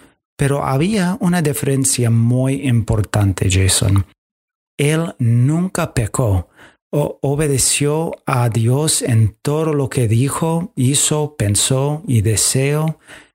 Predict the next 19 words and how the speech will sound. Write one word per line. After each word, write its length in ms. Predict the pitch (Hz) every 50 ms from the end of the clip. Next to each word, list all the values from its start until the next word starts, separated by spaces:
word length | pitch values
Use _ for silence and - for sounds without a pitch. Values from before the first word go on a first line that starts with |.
| _ _
Él 300 | - 143 123 139 151 - -
era 340 | - 135 139 147 156 160 156
un 220 | 143 127 117 107
ser 320 | - - - 135 135 139
humano 400 | 156 151 139 131 127 127 127 -
perfecto. 760 | - 139 131 113 - - 151 147 - - - - - 95 85 - - _ - - - _ _ _ _ _
Y 100 | 156 143
mucha, 520 | 139 151 175 185 - - 180 151 135 123 -
mucha 320 | - 151 185 - - 160 127
gente 320 | - 170 160 - 147 127
dice, 500 | 117 127 143 127 - - 131 123 113 - - _ _ _ _
"Bueno, 460 | - 113 120 143 151 139 135 117 110
soy 260 | - - - 139 139
humano 680 | 135 131 127 131 131 127 113 101 101 107 - - _ _ _ _ _
y, 580 | - 113 107 104 101 101 - 143 151 - -
y 40 | -
por 240 | 123 - - 135 127
eso 460 | 135 131 - - 147 127 - - _
peco". 480 | _ - 151 143 - - 110 98 92 -